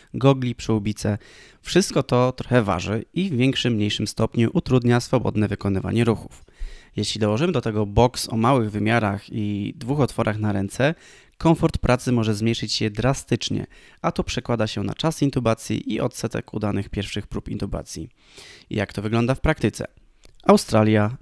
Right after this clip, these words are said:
dwunastu doświadczonych anestezjologów, trzydzieści sześć prób intubacji. Nie będzie zaskoczeniem, że intubacje wykonywane bez boksu trwały krócej. Ale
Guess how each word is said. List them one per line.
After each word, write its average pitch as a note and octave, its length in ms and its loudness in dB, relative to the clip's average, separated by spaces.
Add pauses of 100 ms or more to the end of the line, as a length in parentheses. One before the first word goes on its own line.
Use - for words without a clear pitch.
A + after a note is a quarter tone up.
dwunastu D#3+ 380 4
doświadczonych G#2 640 -4
anestezjologów, C#3 760 -4 (240)
trzydzieści F3 380 -4
sześć A2+ 240 -2
prób G2+ 220 -6
intubacji. - 580 -6 (640)
Nie C#4 160 4
będzie A2+ 220 6
zaskoczeniem, B2+ 560 0
że A2 120 -4
intubacje A2 440 -6
wykonywane G#2 520 -6
bez G#2 200 -6
boksu F3+ 460 -4 (300)
trwały F4 300 -2
krócej. - 440 -2 (640)
Ale - 260 -2